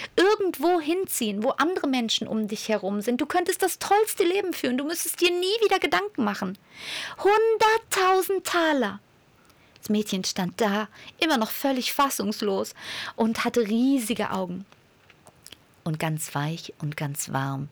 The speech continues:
fasste die alte Dame die Hände des Mädchen, schaute ihr tief in die Augen und sagte, Weißt du was, du wunderschöne Seele, dieser Ring,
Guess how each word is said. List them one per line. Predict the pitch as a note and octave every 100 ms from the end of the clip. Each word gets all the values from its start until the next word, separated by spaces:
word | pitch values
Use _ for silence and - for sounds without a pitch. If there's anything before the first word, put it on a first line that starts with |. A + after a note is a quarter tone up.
| _ - -
fasste | - - D#3 - E3
die | -
alte | - C3+ -
Dame | D3 C3+ C3 C3+ D3 D#3+ _ _ _ _ _
die | B2+
Hände | B2+ C3 C3
des | C3 -
Mädchen, | - B2+ B2 - E3+ E3+ - _ - - -
schaute | - C3 -
ihr | C#3
tief | - - C#3
in | C#3
die | C#3+ -
Augen | C3 C3 C#3+ D3 _ _ _
und | - B2
sagte, | C3+ B2+ - E3+ D#3+ _ _ _ _ _ _ _ -
Weißt | - C#3+ -
du | D#3
was, | C3+ B2+ - - - _ _ _ _ _ _ _ -
du | C#3+
wunderschöne | C#3 C#3 C#3+ - C3 C3
Seele, | C3 B2+ C#3 D3 E3+ - _ - - - - - - - _ - _
dieser | D3 C3+ C3 C3
Ring, | B2+ B2+ D#3